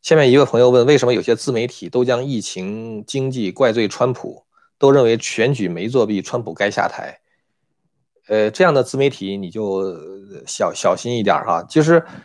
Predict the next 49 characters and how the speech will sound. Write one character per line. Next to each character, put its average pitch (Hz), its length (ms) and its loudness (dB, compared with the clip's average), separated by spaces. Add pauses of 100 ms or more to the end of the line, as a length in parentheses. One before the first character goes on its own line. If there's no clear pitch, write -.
其 - 160 0
实 185 80 6
我 135 140 6
觉 95 140 2
得 110 80 0
这 160 120 4
是 131 140 0
一 110 140 -4
个， 90 560 0
这 170 120 2
是 127 200 -2
一 95 160 -8
个 85 500 -2
市 - 220 -6
场 101 200 -10
选 - 220 -8
择 82 160 -12
的 101 80 -10
问 95 160 -10
题 - 140 -20
啊。 - 260 -20
如 127 160 0
果 143 80 6
他 - 140 0
老 113 180 2
这 127 80 -4
么 117 100 -4
说 117 200 0
的 107 100 2
话， 87 180 0
他 131 140 0
又 127 80 4
说 127 160 -2
的 127 80 0
不 98 140 -14
对 113 180 2
的 87 80 -4
话， - 180 -4
自 - 160 -8
然 117 160 -4
很， - 160 -20 (120)
大 107 120 0
家 113 80 0
就 110 60 -6
不 104 140 -14
看 113 240 -4
他 - 100 -16
的 - 80 -20
了。 - 180 -20